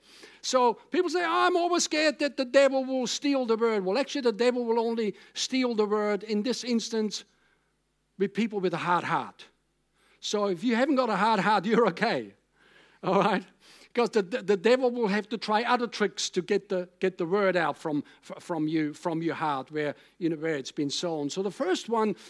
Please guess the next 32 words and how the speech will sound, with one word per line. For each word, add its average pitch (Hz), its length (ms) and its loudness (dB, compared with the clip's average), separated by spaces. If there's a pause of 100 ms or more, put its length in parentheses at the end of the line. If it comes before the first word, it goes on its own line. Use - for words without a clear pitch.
(120)
uh, 185 220 0 (180)
is 185 180 0
this 208 320 0 (1040)
trampled 220 480 -2
ground 190 560 0
that - 180 -6
represents 190 800 -2 (220)
a 170 140 -2
hard 180 380 0
heart. 151 580 -2 (760)
The 123 60 -18
devil 247 340 0
plucks - 520 -6
off 233 200 -6
the 180 80 0
word 185 340 2
that 196 140 -8
was 170 120 -6
sown 185 640 -2 (320)
so - 160 -8
that 165 180 -4
it 151 160 -8
cannot 185 540 -4
produce 160 640 -4 (100)
anything. 135 680 -6 (880)
Um, 160 320 0 (580)
yet 226 200 4
it's 269 180 -4
all 233 180 0
the 214 120 -2
same 208 280 -2
seed. 277 440 0